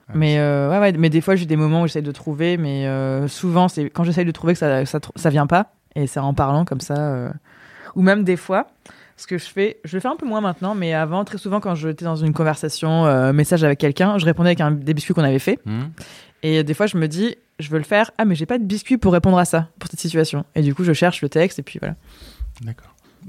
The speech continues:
Speaker 1: Pense que c'est un peu comme moi au niveau des, des, enfin, je veux dire, le, les, les, dans l'imprimerie, au niveau des fautes d'orthographe, tout ça, comment tu gères, euh, tu t'en fiches, tu laisses passer, tu corriges,
Speaker 2: Ah bah,
Speaker 1: euh
Speaker 2: tu veux dire quand les gens commandent ?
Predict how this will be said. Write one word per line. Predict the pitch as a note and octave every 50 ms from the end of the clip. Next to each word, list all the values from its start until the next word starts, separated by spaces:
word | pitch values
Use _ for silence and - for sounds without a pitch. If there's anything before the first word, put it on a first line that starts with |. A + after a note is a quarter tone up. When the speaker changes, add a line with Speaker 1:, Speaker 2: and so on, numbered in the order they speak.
| A2 G#2 - G#2+ G#2 -
Speaker 1:
Pense | - B2+ - -
que | - A2
c'est | - - A2+
un | G2+
peu | E2+ A2
comme | G#2 - G#2 G#2
moi | G#2+ A2 A2+ A2+ A2+
au | A2
niveau | G#2 F#2 F2 F2 G2+ G2+
des, | F#2+ F#2+ F#2 F#2+ F2+
des, | F#2
enfin, | F2+ - G2 F2+
je | E2+
veux | F2+
dire, | F#2 G2+ F#2
le, | F2 F#2 F2+ F2+
les, | F2 F2 F2
les, | E2+ F2 F2 F2 -
dans | F#2 F2 F2+ F2+ F2+ F2+ F2+
l'imprimerie, | F2+ F2 E2 - G2 F#2 G2+ A2+ A2+
au | G2 F#2+
niveau | G2+ F#2 F#2+ F#2+
des | F#2 F2
fautes | - - G2+ F#2
d'orthographe, | F2 - - F#2 F2 F#2 F#2+ -
tout | - F#2+
ça, | - -
comment | A2+ - G2 G2
tu | F2+ - E2+
gères, | E2 F2+ G2 F#2 E2+
euh, | E2 E2 E2 E2+ E2+ E2+ E2+ E2+ E2+ E2+ E2+ E2 E2 - _ _ _ _ _ -
tu | _ _
t'en | - - E2
fiches, | - - A2 G#2 -
tu | -
laisses | - -
passer, | - E2+ - - G2+ G2+ G#2 G#2+ A2+ G#2+
tu | - - F2+ E2+ -
corriges, | - F2+ E2+ F#2+ G2 G#2 G#2
Speaker 2:
Ah | - C#3+
bah, | C#3 C#3+
Speaker 1:
euh | C#3+ C#3+ C#3+ C#3+ C#3+ C#3+ C#3+ C#3 C3+ - _
Speaker 2:
tu | - - F3
veux | F3
dire | F#3 G3+ G3+ -
quand | F3
les | E3+ F3 F3+
gens | D#3+ F#3 G#3 G#3
commandent ? | - G#3+ G3 A3 B3+ C4+